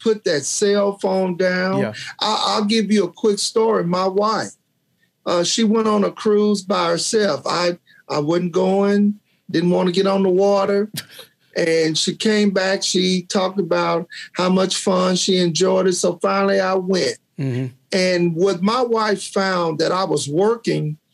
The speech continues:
Speaker 1: so much, even on my job, uh, with the church, I, I had to be back. I don't care where we went. I want to be back Sunday morning for my congregation.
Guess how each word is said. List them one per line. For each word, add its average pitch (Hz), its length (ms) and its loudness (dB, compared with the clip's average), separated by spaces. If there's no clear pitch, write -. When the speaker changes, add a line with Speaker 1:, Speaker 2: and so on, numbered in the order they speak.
Speaker 1:
so 208 340 0
much, 208 360 2
even 185 260 0
on 160 140 0
my 131 160 -2
job, 170 640 -2
uh, 143 300 -2
with 170 180 0
the 151 140 -2
church, 165 720 0
I, 147 380 -2
I 135 160 -2
had 185 340 0
to 185 80 0
be 175 280 0
back. 170 500 -2
I 160 140 -2
don't 180 200 -2
care 175 260 2
where 165 380 0
we 196 240 2
went. 170 540 0
I 151 80 -2
want 180 300 2
to 196 60 0
be 180 220 0
back 170 260 0
Sunday 175 420 0
morning 160 540 0
for 202 120 2
my 185 200 2
congregation. 185 920 0